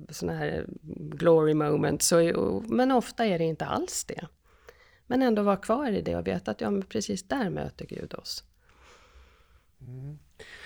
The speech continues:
Speaker 2: Det är intressant. Jag, jag tänker mycket på det här med visualiseringen faktiskt, som vi var inne på innan här, att det kan vara väldigt hjälp. Ofta läser man ju Bibeln i ett syfte att få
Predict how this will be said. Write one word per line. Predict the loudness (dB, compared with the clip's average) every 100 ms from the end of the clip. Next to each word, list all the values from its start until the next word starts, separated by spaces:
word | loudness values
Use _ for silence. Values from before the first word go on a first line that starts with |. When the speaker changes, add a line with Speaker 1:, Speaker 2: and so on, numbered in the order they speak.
| -16 -16 -6 -4 -4 -4 -8 -6
Speaker 2:
Det | -4 2 6
är |
intressant. | 6 6 2 4
Jag, | 4 6 6
jag | 4 4
tänker | 2 4
mycket | 2 2
på | 0
det | 2
här |
med | 2
visualiseringen | 2 2 2 2 0 0 4 4 4
faktiskt, | 0 -8 -6 -4
som | -2
vi |
var | 2
inne | 2 0
på | 0
innan | 0 2 2
här, | 2 0
att | -2 -10 -18 -16 -18 -8
det | -2
kan | 6 8
vara | 10
väldigt | 10 8
hjälp. | 6 6
Ofta | 4 6
läser | 8 8 6 4
man | 6
ju | 4
Bibeln | 4 2 4 2 2 -4 -10
i | -8 -8
ett | -2
syfte | 2 2 0
att | -4 -2
få | 0 0 0